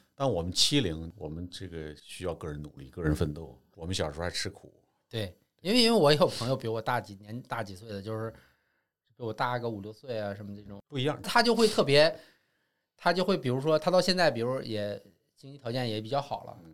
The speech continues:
Speaker 2: 然后物质上已经完全是可以，
Speaker 1: 嗯。
Speaker 2: 可以，现在就是，就是玩儿，
Speaker 1: 解放了。
Speaker 2: 对，就是玩儿的一个时代了。
Speaker 1: 嗯。
Speaker 2: 但是他依然在我们一块儿出去吃饭的时候，会把所有东西都吃干净了，不会剩。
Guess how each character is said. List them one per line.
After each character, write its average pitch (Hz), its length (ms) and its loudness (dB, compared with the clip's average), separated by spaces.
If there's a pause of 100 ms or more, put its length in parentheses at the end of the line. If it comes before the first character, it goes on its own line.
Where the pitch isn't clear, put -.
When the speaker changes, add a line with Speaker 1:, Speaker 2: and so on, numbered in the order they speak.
(100)
Speaker 2:
然 107 160 -12
后 113 500 2 (260)
物 156 200 -12
质 120 140 0
上 113 200 -2
已 104 120 -4
经 123 260 -2
完 120 180 -4
全 120 240 -6
是 123 120 -8
可 - 120 -6
以， 104 400 -4
Speaker 1:
嗯。 87 120 -20 (240)
Speaker 2:
可 - 120 -12
以， 110 320 -2
现 131 160 -12
在 135 80 4
就 139 160 0
是， 123 140 -2
就 143 180 -4
是 - 120 -2
玩 104 60 -4
儿， 104 160 0
Speaker 1:
解 - 0 -
放 - 80 -4
了。 - 100 -14
Speaker 2:
对， 139 100 0
就 165 140 -2
是 147 60 -4
玩 107 160 -2
儿 143 60 -2
的 170 80 2
一 127 60 -2
个 117 60 -4
时 107 120 -10
代 101 120 -6
了。 101 120 -10
Speaker 1:
嗯。 - 360 -20
Speaker 2:
但 151 100 6
是 165 100 2
他 - 140 0
依 180 160 2
然 117 240 4
在 127 260 6 (120)
我 - 160 -20
们 110 240 -12
一 139 160 -18
块 - 160 -2
儿 123 40 0
出 - 140 -8
去 131 80 -2
吃 - 160 -8
饭 127 160 4
的 104 60 -2
时 101 40 -4
候， 104 60 -4
会 104 140 -8
把 101 100 -4
所 117 140 -8
有 107 80 -6
东 104 180 -14
西 104 80 -20
都 101 140 -14
吃 - 180 -8
干 98 180 4
净 98 140 -2
了， - 60 -18 (160)
不 107 100 -4
会 110 140 0
剩。 110 200 -2